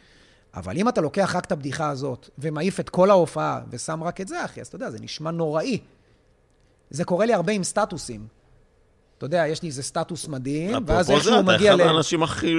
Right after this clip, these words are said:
Speaker 2: שלא ח-, נחסמו בפייסבוק יחסית לשיט ש-
Speaker 1: מה, אחי, אם היית רואה את האזהרות בעמוד שלי, אין דברים כאלה.
Speaker 2: בוא'נה,
Speaker 1: העמוד
Speaker 2: זה-
Speaker 1: שלי מאחורה יש משהו שנקרא בעמוד בפייסבוק page quality,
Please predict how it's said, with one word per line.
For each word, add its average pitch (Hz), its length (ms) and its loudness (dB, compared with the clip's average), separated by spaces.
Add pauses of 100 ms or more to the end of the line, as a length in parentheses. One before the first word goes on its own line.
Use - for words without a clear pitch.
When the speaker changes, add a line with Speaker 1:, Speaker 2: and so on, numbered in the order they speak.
(140)
Speaker 2:
שלא 165 280 6
ח-, - 140 -6
נחסמו 156 540 4
בפייסבוק 170 600 4
יחסית 107 400 -2
לשיט 101 340 -2
ש- - 120 -6
Speaker 1:
מה, 190 220 4
אחי, 202 160 2
אם 202 80 4
היית 202 160 4
רואה 202 140 6
את 202 80 0
האזהרות 175 460 4
בעמוד 180 360 4
שלי, 262 180 0
אין 233 80 0
דברים 254 280 -2
כאלה. 113 300 -6 (260)
Speaker 2:
בוא'נה, 92 320 0
Speaker 1:
העמוד 214 260 4
Speaker 2:
זה- 277 40 -4
Speaker 1:
שלי 277 80 4
מאחורה 240 420 6
יש 226 140 0
משהו 196 280 -4
שנקרא 175 340 -2
בעמוד 170 280 0
בפייסבוק 160 440 -2 (120)
page 185 260 -2
quality, 170 360 -4